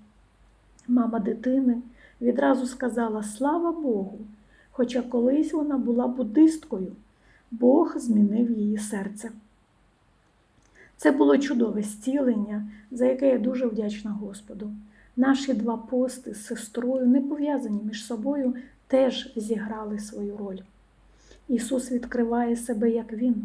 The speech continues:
хоче. І я була дуже рада, що сім'я буддистів дізналася про те, що є Ісус,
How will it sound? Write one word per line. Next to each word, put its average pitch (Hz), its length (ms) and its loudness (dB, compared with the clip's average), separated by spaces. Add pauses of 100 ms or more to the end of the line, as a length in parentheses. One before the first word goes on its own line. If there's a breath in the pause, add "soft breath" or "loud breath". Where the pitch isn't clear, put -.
хоче. - 440 -18 (500 soft breath)
І 233 60 -2
я 226 160 4
була 214 260 -4
дуже 302 300 -4
рада, 220 300 -2
що - 220 -12
сім'я 233 640 -4
буддистів - 720 -2 (380 soft breath)
дізналася 240 720 -2
про 269 200 -4
те, 240 280 -4
що - 220 -6
є 247 440 4
Ісус, - 640 -2